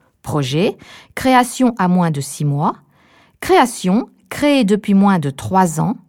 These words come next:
Reprise, reprise depuis moins de trois ans. À ces trois prix principaux s'ajoutent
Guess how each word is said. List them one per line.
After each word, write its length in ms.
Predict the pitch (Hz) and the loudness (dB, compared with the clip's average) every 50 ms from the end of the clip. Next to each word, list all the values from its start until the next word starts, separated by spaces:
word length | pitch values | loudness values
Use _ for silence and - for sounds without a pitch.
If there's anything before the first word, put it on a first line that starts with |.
| _ _ _ _ _ _ _ - 208 | _ _ _ _ _ _ _ -4 -2
Reprise, 720 | 190 190 220 196 220 - - 160 175 208 240 247 240 311 294 _ - - - - - | 0 2 2 0 0 -2 -4 -2 0 0 0 0 -2 -6 -6 _ -16 -20 -18 -4 -4
reprise 680 | 214 208 247 302 - - - - 226 233 269 269 302 - - 202 | -2 2 2 0 0 -2 -2 0 2 2 2 0 -2 -4 -2 -2
depuis 320 | 180 196 226 220 - 190 | 0 0 0 0 0 -2
moins 280 | 165 160 170 190 226 240 | 0 2 2 2 2 2
de 180 | 214 220 269 - | 0 0 0 0
trois 400 | - - 247 226 196 156 147 139 | -2 -2 0 0 0 0 -2 -6
ans. 100 | - - - _ _ _ _ _ _ _ _ _ - | -8 -8 -14 _ _ _ _ _ _ _ _ _ -2
À 120 | 202 208 | -2 -2
ces 180 | 202 - 190 170 | -2 -2 -6 -6
trois 240 | - - 330 381 381 | -2 -2 -2 -2 0
prix 160 | - 320 - | -2 -4 -4
principaux 640 | - - 208 196 - - 185 - - 269 294 349 370 | -2 -2 -2 -2 -2 -4 -6 -4 0 0 0 0 0
s'ajoutent 600 | - - - 339 339 311 247 247 311 370 359 - | -4 -4 0 2 2 2 2 2 0 0 2 0